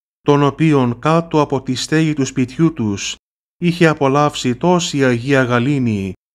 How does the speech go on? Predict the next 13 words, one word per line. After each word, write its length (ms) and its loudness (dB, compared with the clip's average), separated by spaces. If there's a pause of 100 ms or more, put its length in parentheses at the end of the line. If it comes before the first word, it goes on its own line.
στις 200 -6
παραμονές 640 0
των 160 -4
παθών 460 -4
του. 360 -8 (1600)
Καθώς 340 -2
επίσης 540 0
και 140 0
οι 60 4
αδελφές 540 0
Μάρθα 420 0
και 140 -4
Μαρία 560 0